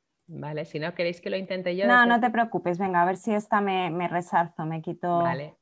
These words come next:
Speaker 2: el dolor
Speaker 1: <laughs>
Speaker 2: de antes. Vamos a probarlo. Lo vuelvo a activar. Estáis viendo, ¿verdad? La pantalla. ¿O
Speaker 1: No,
Speaker 2: todavía
Speaker 1: vemos
Speaker 2: no?
Speaker 1: la pantalla con los
Speaker 2: Vale,
Speaker 1: participantes, pero no
Speaker 2: pues
Speaker 1: la del
Speaker 2: venga.
Speaker 1: vídeo.
Speaker 2: Vamos a compartirlo. Venga, que hasta a la tercera va la vencida.
Speaker 1: Si no, comparto yo desde aquí, a ver, que es otra posibilidad.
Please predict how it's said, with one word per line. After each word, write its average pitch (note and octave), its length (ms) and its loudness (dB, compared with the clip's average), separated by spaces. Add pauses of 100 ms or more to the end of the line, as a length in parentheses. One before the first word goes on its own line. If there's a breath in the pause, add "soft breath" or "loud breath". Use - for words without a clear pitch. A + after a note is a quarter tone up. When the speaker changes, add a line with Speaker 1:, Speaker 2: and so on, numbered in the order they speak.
Speaker 2:
el A#3 260 2
dolor F3 320 6
Speaker 1:
<laughs> F3 60 2
Speaker 2:
de F3 60 6
antes. D3+ 580 0
Vamos G3+ 320 2
a A3+ 120 0
probarlo. E3 440 4
Lo E3+ 140 -2
vuelvo F#3 240 -2
a G3+ 40 4
activar. E3+ 380 -4
Estáis F#3 320 -6
viendo, D#3 300 -6
¿verdad? F#3 260 -2
La A#3+ 120 0
pantalla. D#3 520 -8 (160)
¿O - 80 -16
Speaker 1:
No, F3 60 -12
Speaker 2:
todavía F#3 240 0
Speaker 1:
vemos - 200 -4
Speaker 2:
no? - 60 -4
Speaker 1:
la F#3+ 80 0
pantalla G3 420 -4
con F3 120 -6
los E3 180 -8
Speaker 2:
Vale, - 0 -
Speaker 1:
participantes, G#3 640 -6
pero F3 160 -2
no E3 80 -6
Speaker 2:
pues E3 80 -4
Speaker 1:
la D3+ 80 -2
del C#3+ 140 -2
Speaker 2:
venga. C#3 120 -8
Speaker 1:
vídeo. G3+ 280 -8 (220)
Speaker 2:
Vamos E3+ 280 -4
a F3 80 -6
compartirlo. A#3+ 960 -4 (160)
Venga, - 360 -16 (140)
que - 100 -16
hasta - 220 -18
a F#3 80 -6
la F3 120 -4
tercera G3 360 -6
va F3+ 80 -2
la E3+ 80 -2
vencida. D3 580 -12
Speaker 1:
Si F#3 80 -8
no, C4 300 -6
comparto F3 360 -4
yo D#3+ 120 -2
desde D3+ 180 -4
aquí, C3+ 240 -8
a B2+ 80 -4
ver, C3 260 -8
que - 60 -18
es D#3 100 -18
otra D3 200 -10
posibilidad. C3 540 -10